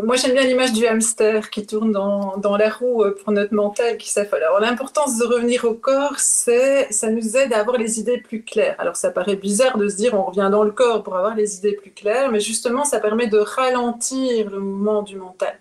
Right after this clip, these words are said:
Et le mo-, le meilleur moyen pour revenir au corps, le plus simple, c'est le souffle.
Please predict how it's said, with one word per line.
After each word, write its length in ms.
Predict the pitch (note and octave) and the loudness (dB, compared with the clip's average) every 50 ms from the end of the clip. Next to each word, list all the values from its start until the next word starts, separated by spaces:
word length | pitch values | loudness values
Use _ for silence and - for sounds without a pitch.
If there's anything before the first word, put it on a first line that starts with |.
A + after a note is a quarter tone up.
| _ - - - - - - - - | _ -20 -20 -20 -20 -20 -12 -2 0
Et 100 | G#3+ A3 | 2 4
le 140 | A3+ A#3+ A3+ | 4 2 2
mo-, 260 | A#3 B3 C4 B3 - G#3+ | 2 2 2 2 0 2
le 140 | A3+ A#3 | 2 2
meilleur 380 | A3+ A#3 C4+ D4 D4+ D4 C#4+ C4 | 2 2 2 2 2 2 2 2
moyen 340 | B3+ B3 B3 B3+ C4 C4 A#3 | 2 0 0 0 -2 -2 -4
pour 120 | G#3+ A3 G#3+ | -4 -4 -2
revenir 320 | A3 G#3 G#3 G#3 G#3 G#3+ | 0 0 0 0 2 2
au 120 | G#3 G#3 | 0 0
corps, 480 | G#3 - A#3+ A#3 A3 G#3+ G3 F3+ - - - | 2 2 2 2 2 2 0 0 -4 -6 -8
le 140 | F#3+ F#3 - | -8 -8 -8
plus 100 | - F#3+ | -8 -8
simple, 360 | - - C4 C4+ D4+ D#4 D4+ | -6 -4 -2 -2 -2 -2 -2
c'est 140 | - C4+ G#3+ | -2 0 0
le 80 | A#3 | 0
souffle. 440 | A3+ - - A3+ G#3+ - - - | -2 -4 -4 -6 -8 -8 -12 -16